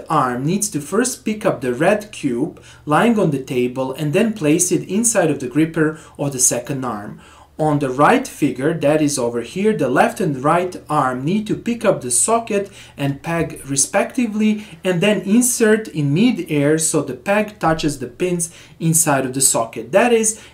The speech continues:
this is the insertion task. And if I play these videos, you can see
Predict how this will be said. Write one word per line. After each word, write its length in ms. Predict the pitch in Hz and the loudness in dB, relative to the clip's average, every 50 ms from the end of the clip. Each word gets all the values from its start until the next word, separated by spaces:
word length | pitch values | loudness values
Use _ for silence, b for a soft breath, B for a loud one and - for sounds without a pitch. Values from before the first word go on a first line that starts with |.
| B - | B -2
this 180 | 165 185 190 196 | 2 2 2 2
is 140 | 175 147 | 0 -4
the 100 | 131 131 | -4 -4
insertion 680 | 123 120 117 - - 139 131 131 - - 147 135 143 - | -4 -4 -4 -4 -2 -2 -4 -4 -4 -4 -6 -8 -8 -10
task. 520 | - - 131 - - - - - - B B B B B B - | -8 -8 -8 -8 -6 -6 -6 -6 -6 B B B B B B 0
And 220 | 190 190 185 170 | 0 2 2 2
if 160 | 151 147 - | 0 0 0
I 80 | 175 139 | -2 -2
play 360 | 139 - - 220 233 240 240 | -2 -2 -2 0 2 2 2
these 280 | 175 156 147 123 123 123 | 2 2 0 0 -2 -4
videos, 480 | 156 196 233 226 214 202 185 170 143 | -6 -6 -4 -2 0 0 0 0 0
you 100 | 156 208 | -2 -4
can 200 | 214 - - 165 | -4 -4 -4 -2
see 480 | 143 - - - 175 180 185 180 B | 0 0 0 -2 -4 -4 -6 -8 B